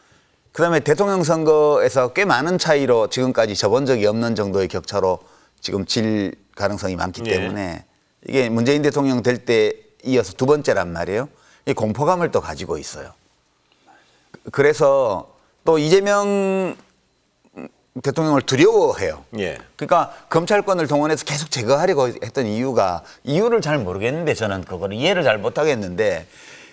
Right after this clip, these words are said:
Speaker 1: 이재명은 독재자 이렇게 진심으로 하는 것 같아요.
Speaker 2: 예.
Speaker 1: 제가 보기엔 전혀 아닌데.
Speaker 2: 예.
Speaker 1: 그러니까 두려워한단 말이에요. 그러니까 굉장히 위축돼 있어요, 지금.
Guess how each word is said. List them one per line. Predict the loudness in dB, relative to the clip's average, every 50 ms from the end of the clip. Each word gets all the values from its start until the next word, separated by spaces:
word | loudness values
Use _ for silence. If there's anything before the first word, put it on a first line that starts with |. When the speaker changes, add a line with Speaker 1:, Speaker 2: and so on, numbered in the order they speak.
| _ _ _ -4
Speaker 1:
이재명은 | -2 2 2 2 2 0 -2 -2 0
독재자 | -2 -2 -2 0 0 -2 0 0 0 0
이렇게 | 0 0 0 -2
진심으로 | 0 0 0 0 0 0 0 0 2 2 2 2
하는 | 0 0 -4 -4 -2
것 | -2
같아요. | -2 -4 -4 -6 -12 -12 -12 -12 -12 -12 -14 -20 -20 -18 -16 -12 -10 -8 -6 -2
Speaker 2:
예. | -2 -2 -2 0
Speaker 1:
제가 | 2 2 2 2 2
보기엔 | 2 2 2 0 0 -2
전혀 | -2 0 2 2
아닌데. | 2 0 0 -2 -2 -2 2 2 0 0 -2 -6 -6
Speaker 2:
예. | -2 0 0 0 0 -2 -6 -10 -16 -20 -20 _ _ _ _ _ -4
Speaker 1:
그러니까 | -2 2 2 2 0
두려워한단 | 0 0 2 4 4 4 4 2 0 0 -2 -2 -2 -4 -4
말이에요. | -6 -10 -10 -10 -12 -6 -2
그러니까 | -2 0 0 0
굉장히 | -2 -2 -2 -2 0 0
위축돼 | -2 -2 -4 -4 -4 -4 -4 -4
있어요, | -4 -2 -4 -6 -6 -8 -8
지금. | -8 -10 -8 -8 -10 -12 -12